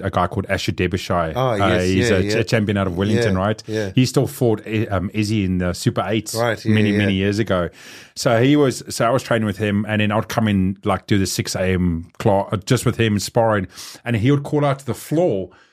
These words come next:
Speaker 1: Um, so we'd, we'd, we'd do a six A M and then I'd come back at five. So I'd train twice a day as I was training.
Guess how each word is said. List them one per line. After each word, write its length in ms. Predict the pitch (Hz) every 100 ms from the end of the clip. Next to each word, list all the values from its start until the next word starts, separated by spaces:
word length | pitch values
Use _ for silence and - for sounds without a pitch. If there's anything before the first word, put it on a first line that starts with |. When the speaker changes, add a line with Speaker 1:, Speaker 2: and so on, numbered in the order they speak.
| _ _ _
Speaker 1:
Um, 260 | 110 101 92
so 180 | - 107
we'd, 280 | 110 117
we'd, 280 | 113 117 113 117
we'd 160 | 123
do 80 | 143
a 40 |
six 300 | - 143 -
A 60 | 104
M 200 | 104 113
and 60 | 107
then 60 | 98
I'd 120 | 95
come 120 | 107
back 180 | 95 92
at 60 | -
five. 320 | - 120 104
So 120 | -
I'd 60 | 117
train 240 | - 117
twice 380 | 107 101 95 -
a 20 | -
day 240 | 92 92
as 120 | 92
I 40 | 92
was 100 | -
training. 260 | 95 95